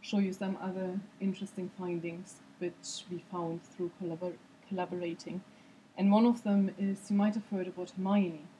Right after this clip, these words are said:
And Hermione stands for Hotspot Ecosystem Research and Man's Impact on European Seas. And what they do is they try to monitor how the impact of humans is onto the, on the deep sea. And because we had this really good, um, video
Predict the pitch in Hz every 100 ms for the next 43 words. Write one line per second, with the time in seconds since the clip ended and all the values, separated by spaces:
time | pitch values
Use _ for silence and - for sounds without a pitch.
0 | - - - - - _ _ _ _ -
1 | _ - 208 202 233 240 220 220 196 202
2 | 190 196 - 196 175 175 202 180 - 190
3 | 190 233 233 220 202 196 - 180 180 180
4 | 175 175 170 170 - 185 175 175 170 165
5 | - 170 160 196 160 165 175 190 208 202
6 | 175 160 - 240 - 185 180 - 175 170
7 | 165 - 160 165 - - - - 180 175
8 | 170 170 175 165 - - - - 202 196
9 | - 165 - - 214 202 175 160 156 170
10 | - 170 165 - - 165 - 175 165 170
11 | 175 165 - - - - - - _ _
12 | - 196 202 269 269 247 208 - 196 -
13 | 196 185 180 180 180 - - 175 170 180
14 | - 214 202 180 170